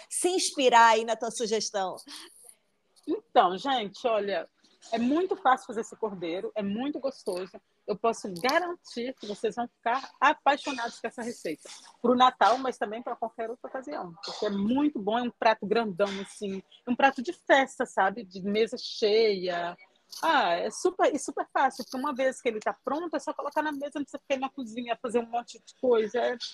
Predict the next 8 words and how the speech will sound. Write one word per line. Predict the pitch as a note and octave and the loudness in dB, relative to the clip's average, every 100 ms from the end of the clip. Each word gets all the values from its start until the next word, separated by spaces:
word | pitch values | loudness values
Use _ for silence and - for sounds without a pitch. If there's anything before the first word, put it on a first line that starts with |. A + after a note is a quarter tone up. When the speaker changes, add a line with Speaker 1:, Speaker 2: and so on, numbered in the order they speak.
| - A#3+ | -6 -2
Speaker 2:
é | |
legal | B3+ B3+ B3 D#4 D4 A#3 | -2 -2 2 6 6 6
pra | A3 | 4
receber. | G3+ G#3+ G3 D3+ - _ _ _ _ _ _ - | 2 0 -4 -4 -10 _ _ _ _ _ _ -8
Speaker 1:
Abastece | F3 G3 G3 - A#3+ B3+ C4 | 0 2 2 2 2 2 2
bem, | F3+ A3+ A3 | 6 6 6
com | G#3+ A#3+ | 2 -2
conforto | G#3+ A#3 G3 | 4 4 10